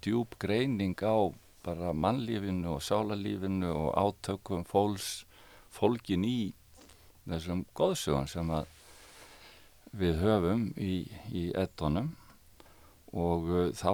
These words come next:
erum við komin bara á þetta gamla góða sem að er líka í stjörnuspekinni, að, að mannlífið allt er einhvern veginn speglað á himninum. Gu-, guðaveröldin,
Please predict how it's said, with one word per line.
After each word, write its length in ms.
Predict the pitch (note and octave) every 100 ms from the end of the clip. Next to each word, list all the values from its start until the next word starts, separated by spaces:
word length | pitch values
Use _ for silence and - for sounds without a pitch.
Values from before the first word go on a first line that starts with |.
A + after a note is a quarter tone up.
| A#2 G#2
erum 120 | F#2+
við 80 | F2
komin 380 | A2+ G#2+ F#2 -
bara 200 | F#2 E2
á 120 | F#2 F#2+
þetta 640 | F2+ F2+ - E2+ F2 - -
gamla 280 | F2+ F#2 D#2+
góða 320 | F#2+ G2+ F2+
sem 180 | - E2+
að 140 | E2 E2+
er 120 | D#2+
líka 400 | D#2 E2 - D#2
í 160 | D2+ D2
stjörnuspekinni, 960 | - F#2+ - E2 - D2+ - C#2+ D2+
að, 220 | D#2+ D#2+ - - - -
að 140 | C#2+
mannlífið 580 | D2+ A#2 G#2+ G2 D#2+ D#2+
allt 240 | E2 - - - - - - - -
er 340 | F#2 G2+ F#2+ - - - -
einhvern 240 | - F2 -
veginn 160 | E2+
speglað 680 | - - B2 - - E2+ D#2+
á 60 | F#2 G#2+
himninum. 480 | C#3+ B2 B1+ - - - - - - - D#2 D2
Gu-, 240 | - - -
guðaveröldin, 1200 | - F2+ F#2 E2+ F2 D#2 F2 E2+ E2 - E2